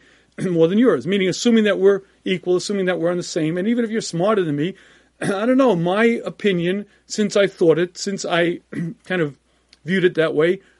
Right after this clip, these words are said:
my opinion just sounds a little bit better to me than your opinion. Okay, so watch what happens during an argument. <clears throat> You say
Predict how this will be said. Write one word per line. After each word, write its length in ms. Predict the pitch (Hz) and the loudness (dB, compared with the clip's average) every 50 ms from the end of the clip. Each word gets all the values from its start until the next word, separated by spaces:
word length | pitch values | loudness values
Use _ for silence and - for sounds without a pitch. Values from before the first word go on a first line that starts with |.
| _ | _
my 200 | - 147 175 196 | -4 0 2 2
opinion 480 | 214 220 220 - 202 196 196 196 196 180 | 2 2 0 0 -4 -4 -4 -4 -4 -2
just 200 | 151 185 180 - | -2 -2 -2 -2
sounds 360 | - 180 175 170 170 170 160 | -4 -4 -4 -4 -4 -6 -6
a 20 | 160 | -6
little 220 | 160 170 165 175 | -4 -4 -4 -2
bit 340 | 165 156 185 175 - 131 117 | -2 -2 -4 -4 -6 -6 0
better 240 | 160 160 165 156 151 | 2 2 2 2 0
to 140 | - - | -6 -6
me 220 | 156 151 156 170 175 | -6 -4 -4 -6 -8
than 260 | 220 175 170 208 220 | -10 -8 -6 -2 0
your 100 | 233 247 | 0 0
opinion. 440 | 240 240 - 151 120 117 117 117 _ _ _ _ _ _ _ - | 0 -2 -4 -10 -12 -12 -14 -18 _ _ _ _ _ _ _ -2
Okay, 380 | 190 185 - - 147 143 160 180 _ _ _ _ _ _ _ - | -2 -2 0 -2 -2 -2 -4 -6 _ _ _ _ _ _ _ -10
so 160 | - - 175 | -4 -4 -2
watch 340 | 156 185 226 254 247 - 220 | 0 2 0 0 0 -2 -2
what 140 | 208 196 | -2 -2
happens 460 | 156 151 196 196 - - 180 170 147 131 | -2 -2 -6 -6 -4 -4 -4 -4 -4 -4
during 260 | 135 165 165 156 156 | -4 -2 -2 -2 -4
an 60 | 143 | -4
argument. 420 | 151 151 139 123 117 113 107 - _ _ _ _ _ _ _ _ | -4 -4 -4 -4 -6 -10 -10 -16 _ _ _ _ _ _ _ _
<clears throat> 20 | - | -8
You 300 | - 185 175 190 240 233 | -6 -2 0 2 2 2
say 480 | - - - 202 196 185 190 190 - | 0 0 2 2 4 4 4 2 0